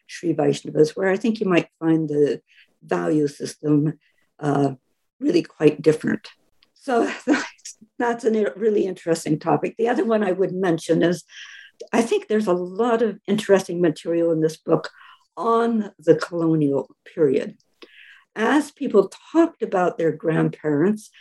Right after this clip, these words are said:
I would begin to catch some names of, of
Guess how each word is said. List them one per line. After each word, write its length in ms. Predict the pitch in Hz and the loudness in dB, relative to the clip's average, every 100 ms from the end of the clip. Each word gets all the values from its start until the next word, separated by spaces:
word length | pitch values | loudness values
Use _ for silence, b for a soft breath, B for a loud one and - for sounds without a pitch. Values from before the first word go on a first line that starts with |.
| B B _ | B B _
I 100 | 220 | -4
would 240 | 220 226 220 _ _ | 0 0 -2 _ _
begin 360 | 254 262 349 370 | -2 0 0 0
to 180 | - - _ _ | -2 -4 _ _
catch 240 | - 311 311 | 0 0 0
some 360 | - 196 185 | -4 -2 0
names 480 | 190 214 233 202 - | 0 0 0 -2 -4
of, 180 | 160 - _ _ _ _ _ _ _ | -6 -6 _ _ _ _ _ _ _
of 180 | 180 180 | -2 -2